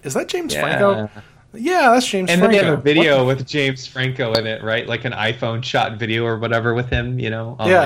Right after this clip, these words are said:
Speaker 2: like, he's, like, climbing a mountain or whatever. It was so funny. It's weird. It's like, James Franco is in this movie for, like, three minutes. Or not even three minutes, like, maybe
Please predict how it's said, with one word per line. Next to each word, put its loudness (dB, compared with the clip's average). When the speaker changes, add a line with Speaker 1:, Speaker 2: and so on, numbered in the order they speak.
Speaker 2:
like, -12
he's, -8
like, -4
climbing -6
a -12
mountain -6
or -4
whatever. -6
It 4
was 4
so 4
funny. 0
It's -2
weird. 2
It's -4
like, 0
James -2
Franco 2
is 2
in -2
this -6
movie 2
for, -6
like, 0
three 0
minutes. -4
Or -2
not 2
even 2
three -4
minutes, -4
like, -4
maybe -2